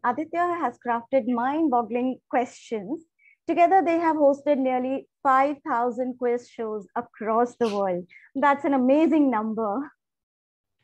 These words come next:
And, uh, after authoring textbooks and quiz books, they now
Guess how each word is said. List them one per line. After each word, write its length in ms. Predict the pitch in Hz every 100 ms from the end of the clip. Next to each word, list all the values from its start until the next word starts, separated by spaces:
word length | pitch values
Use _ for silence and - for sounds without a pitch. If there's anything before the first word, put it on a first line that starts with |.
| _ _ _ _ _ _ - _ _ _ _ _ _ _ _ _ _
And, 400 | - 233 233 240 240
uh, 220 | 233 220
after 280 | 202 220 453 427
authoring 560 | 269 269 320 320 320 302
textbooks 640 | 226 - - 202 233 240 _
and 340 | 208 214 233 233 -
quiz 280 | 294 381 196
books, 340 | 180 233 - _ _ _ -
they 120 | 302
now 400 | 285 262 302